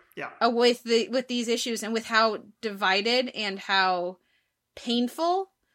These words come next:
Speaker 2: um, a lot of, especially, like, family or, or coworker or long-term friendship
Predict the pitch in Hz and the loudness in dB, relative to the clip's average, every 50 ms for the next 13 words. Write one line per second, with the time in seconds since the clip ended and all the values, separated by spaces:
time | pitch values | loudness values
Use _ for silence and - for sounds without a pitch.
0 | _ _ _ _ _ _ 226 226 220 208 196 - 185 214 214 214 208 220 220 226 | _ _ _ _ _ _ -2 0 0 0 0 0 -2 0 4 4 4 6 4 4
1 | 226 214 208 226 214 - - 240 226 - - 240 220 202 202 196 175 170 - - | 0 0 -2 -6 -8 -4 -4 -4 -4 -4 -6 -6 -4 -4 -2 -2 -4 -4 -8 -12
2 | - - 277 277 269 269 269 262 254 254 240 233 240 - _ 226 214 202 202 _ | -4 -2 0 0 0 0 -2 -2 0 -2 -2 -4 -6 -8 _ -8 -8 -8 -8 _
3 | _ - 220 208 202 196 - - - 247 254 240 233 240 - 233 220 - 151 208 | _ -2 -2 -2 -2 -4 -8 -8 -6 -4 -4 -4 -4 -4 -4 -6 -4 -4 -2 -2
4 | 214 202 190 214 226 233 233 226 - 240 226 226 226 220 202 202 - - 226 226 | -2 -4 -2 0 0 0 0 0 -4 -4 -4 -4 -4 -6 -8 -10 -4 -4 -4 -2
5 | 214 - 214 190 190 | -2 -4 -4 -4 -4